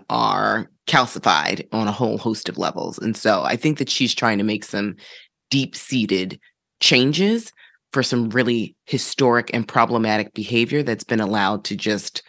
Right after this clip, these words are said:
kind of be a part of the culture. And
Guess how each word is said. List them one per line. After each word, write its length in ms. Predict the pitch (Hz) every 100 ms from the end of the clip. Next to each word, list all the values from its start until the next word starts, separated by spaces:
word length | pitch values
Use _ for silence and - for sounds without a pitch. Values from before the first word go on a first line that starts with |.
| _ -
kind 140 | 113
of 100 | 104 - -
be 180 | 123 113
a 40 |
part 280 | 110 120 104
of 100 | 107
the 80 | 104
culture. 500 | 120 117 - 175 190 - - - -
And 500 | 135 123 113 110